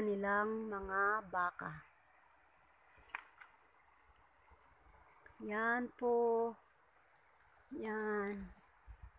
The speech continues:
Marami po. Pero andito na sila sa ilog kasi, tabing ilog, wala na silang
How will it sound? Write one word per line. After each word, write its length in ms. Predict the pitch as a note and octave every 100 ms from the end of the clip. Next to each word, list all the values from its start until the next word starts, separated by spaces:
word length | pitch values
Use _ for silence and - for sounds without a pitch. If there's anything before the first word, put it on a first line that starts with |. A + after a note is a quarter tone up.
| -
Marami 640 | A3+ G#3+ A3 A3+ B3 A#3+ A#3
po. 320 | G#3 F3+ - - - - - - - - - - - - - - - -
Pero 240 | A3 A3
andito 400 | A3+ G#3+ A#3 A#3
na 160 | A#3 A#3
sila 480 | B3 A3+ G#3+ G#3+ A3
sa 560 | - A3 G3+ G3+ G#3 - - - - - - - - - - - -
ilog 640 | B3+ B3+ A#3+ A3+ A3+ A3+ G#3+ -
kasi, 720 | A#3+ - A#3 A3 A3 A#3 C4 C4
tabing 320 | - G3 G3+ B3+
ilog, 680 | B3 A#3 A3 G#3 A3+ B3 A#3 - - - - - - - -
wala 320 | A3 A3 A3
na 160 | A3+ A3+
silang 800 | A#3+ A3 G#3+ G#3+ A3+ C4 C4+